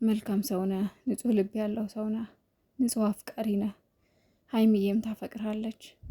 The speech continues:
እና አንተም እውነት አለህ፣ ሀይሚም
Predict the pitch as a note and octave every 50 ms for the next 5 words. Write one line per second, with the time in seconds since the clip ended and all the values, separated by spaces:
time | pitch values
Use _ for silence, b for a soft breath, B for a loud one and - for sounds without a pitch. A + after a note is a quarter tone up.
0 | - - - _ _ _ _ _ _ _ _ _ _ _ _ _ _ _ _ _
1 | _ _ _ - - _ _ _ _ _ _ _ _ _ _ - B3 A#3 A3+ B3
2 | D#4 F4 - _ _ _ _ _ _ _ _ _ _ _ _ _ _ _ _ _
3 | _ _ _ - A#3+ B3+ A#3+ - - C#4 C#4+ D4 - - _ _ _ - _ A3+
4 | A#3 A3+ G#3+ G#3+ - G3+ F3+ F3 F3+ - - - - _ _ _ _ - - G#3
5 | G#3+ G#3+ G#3+ G#3+ A#3